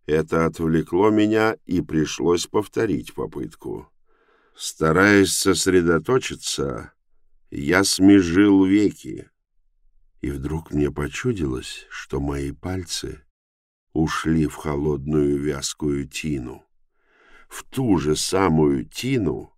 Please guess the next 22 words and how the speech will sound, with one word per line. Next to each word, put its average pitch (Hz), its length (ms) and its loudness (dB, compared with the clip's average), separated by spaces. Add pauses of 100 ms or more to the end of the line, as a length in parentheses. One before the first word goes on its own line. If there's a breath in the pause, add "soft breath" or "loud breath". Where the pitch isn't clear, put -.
(160)
куда 80 340 -2
я 85 180 2
шлёпнулся 82 840 0
лицом, 85 600 0
примеряя 78 760 2
маску 80 520 0
капитана. 92 760 -4 (800)
Я 71 240 -6
испуганно 71 640 -4
открыл 71 420 -6
глаза, 71 640 -4 (1300)
и 107 120 6
меня 98 300 6
словно 95 580 4
хлопнули 90 800 4
по 87 200 2
рукам 87 440 2
линейкой. 87 840 0 (640)
Так - 240 -10
наказывал 71 600 -2
когда-то 71 520 -6
учитель-монах. 71 1200 -6